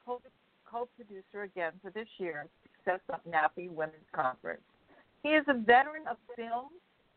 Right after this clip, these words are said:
television, and stage. Robert enjoys being a co-host and M C for many celebrity red carpet events.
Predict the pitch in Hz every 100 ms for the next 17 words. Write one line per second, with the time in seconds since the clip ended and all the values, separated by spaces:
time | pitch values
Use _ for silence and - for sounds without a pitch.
0 | _ - 202 220 226 226 240 247 277 -
1 | 190 196 _ 202 247 110 64 _ _ _
2 | _ _ _ - 233 285 311 262 233 220
3 | 214 214 - - 202 196 - 208 185 180
4 | 170 _ _ - 175 - 190 185 - 196
5 | 160 113 104 _ - 175 170 165 175 196
6 | 226 208 127 208 - 175 170 170 170 165
7 | 160 160 - - 156 143 - 151 143 131
8 | 107